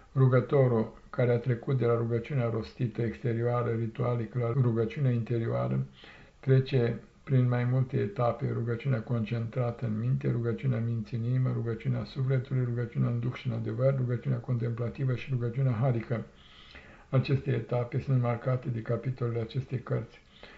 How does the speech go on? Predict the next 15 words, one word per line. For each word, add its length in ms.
Rugăciunea 500
contemplativă 880
este 280
cunoașterea 600
tainelor 580
cuvântului, 520
iar 160
rugăciunea 460
harică 580
se 80
dobândește 600
prin 280
taina 280
mucenicii 760
inimii. 420